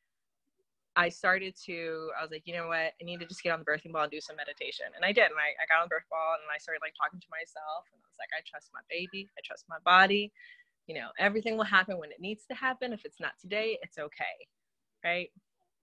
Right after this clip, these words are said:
And I just started, like, repeating that over and over again, like, "I'm patient. I trust my baby. I trust my body. I trust God."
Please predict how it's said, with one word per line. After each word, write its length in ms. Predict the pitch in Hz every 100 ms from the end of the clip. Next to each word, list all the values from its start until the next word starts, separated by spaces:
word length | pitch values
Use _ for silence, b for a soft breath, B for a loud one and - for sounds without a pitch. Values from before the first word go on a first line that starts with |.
| _ _ _ _ _ -
And 260 | 196 175 156
I 60 | 175
just 160 | 190
started, 200 | 208 190
like, 100 | 165 165
repeating 420 | 160 208 196 180
that 140 | 143 -
over 280 | 175 196 190
and 100 | 170
over 160 | 160 156
again, 140 | 147
like, 120 | 147 156
"I'm 240 | 165 175 -
patient. 360 | 156 - 82 _ B B B -
I 40 |
trust 240 | - 160
my 120 | 196 185
baby. 280 | 165 - -
I 20 |
trust 220 | - 151 185
my 120 | 185
body. 300 | 175 131 135
I 40 | -
trust 280 | - 170 -
God." 320 | 139 - -